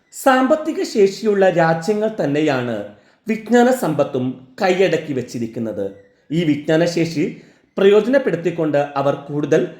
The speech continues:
സാമ്പത്തിക ശേഷി കൈവരിക്കുകയും ചെയ്യുന്നു. ഈ നിരീക്ഷണം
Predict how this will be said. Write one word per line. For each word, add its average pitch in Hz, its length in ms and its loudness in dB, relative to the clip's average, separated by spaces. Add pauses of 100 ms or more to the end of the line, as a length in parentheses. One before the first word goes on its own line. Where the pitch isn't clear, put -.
(260)
സാമ്പത്തിക 233 500 2
ശേഷി 170 480 -2
കൈവരിക്കുകയും 139 680 2
ചെയ്യുന്നു. 104 520 -6 (560)
ഈ 277 100 6
നിരീക്ഷണം 202 680 0